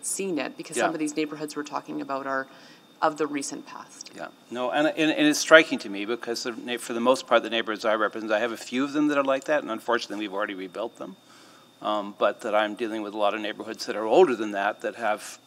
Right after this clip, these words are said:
Speaker 2: that we're able to go in and do some of these, these, these things, and hopefully we'll be making improvements. Um, I'm, I'm really interested in one of the reports has reference to the work that the Dutch have done, um, in terms of recategorizing the functionality.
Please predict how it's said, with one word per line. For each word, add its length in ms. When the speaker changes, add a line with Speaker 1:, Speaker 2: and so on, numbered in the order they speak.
Speaker 2:
that 180
we're 220
able 240
to 80
go 220
in 120
and 100
do 120
some 260
of 60
these, 300
these, 260
these 200
things, 340
and 100
hopefully 360
we'll 120
be 80
making 320
improvements. 540
Um, 260
I'm, 260
I'm 200
really 300
interested 640
in 100
one 160
of 60
the 80
reports 500
has 180
reference 500
to 280
the 80
work 240
that 160
the 80
Dutch 320
have 160
done, 280
um, 440
in 120
terms 300
of 80
recategorizing 1160
the 60
functionality. 920